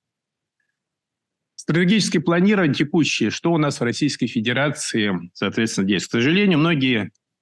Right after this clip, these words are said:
те, кто занимается даже разработкой разных документов стратегического планирования,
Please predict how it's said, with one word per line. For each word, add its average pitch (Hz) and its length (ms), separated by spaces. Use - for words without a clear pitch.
те, 135 120
кто 120 160
занимается 120 640
даже 104 600
разработкой 110 840
разных 110 440
документов 107 760
стратегического 110 760
планирования, 180 720